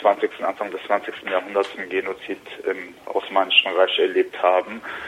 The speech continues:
Und ja, wir glauben, dass die deutsche Bundesregierung da einfach nur Rücksicht nimmt, die, die nicht klug ist,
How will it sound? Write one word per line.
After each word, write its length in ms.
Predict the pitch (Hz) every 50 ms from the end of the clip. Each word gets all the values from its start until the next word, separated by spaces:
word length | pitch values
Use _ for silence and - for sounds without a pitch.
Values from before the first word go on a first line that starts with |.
| - - - - - _ -
Und 580 | - 101 107 107 104 104 104 104 104 104 101 - - - - - - - _ _ - -
ja, 220 | 101 101 95 87
wir 120 | 101 113 110
glauben, 540 | - 101 101 101 98 98 98 101 101 98 - -
dass 140 | - 101 101 - - -
die 80 | 92
deutsche 320 | - 104 101 101 - - -
Bundesregierung 680 | - 101 98 92 - - - 95 90 92 90 - 95 87
da 80 | 87
einfach 260 | 85 95 - - 104 - - - -
nur 140 | 104 98 90 -
Rücksicht 520 | 117 117 - - - 127 127 127 - - -
nimmt, 200 | 123 120 117 - -
die, 220 | - 95 95 92 87 - - - - _ _ -
die 60 | - 101
nicht 260 | 104 101 - - - - - - -
klug 320 | - - 139 147 147 -
ist, 180 | 131 139 147